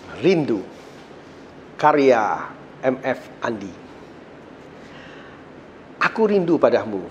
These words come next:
sayang. Tepatnya saat Oktober datang. Bulan yang penuh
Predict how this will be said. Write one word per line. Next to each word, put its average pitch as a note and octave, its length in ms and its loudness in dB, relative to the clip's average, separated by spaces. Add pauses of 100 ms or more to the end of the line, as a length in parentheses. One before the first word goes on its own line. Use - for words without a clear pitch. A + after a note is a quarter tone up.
sayang. F2 400 -6 (1200)
Tepatnya C3 560 0
saat - 480 -4 (320)
Oktober C3+ 480 2
datang. F#2+ 400 -2 (1120)
Bulan C#3 560 4
yang B2+ 320 4
penuh D3 320 2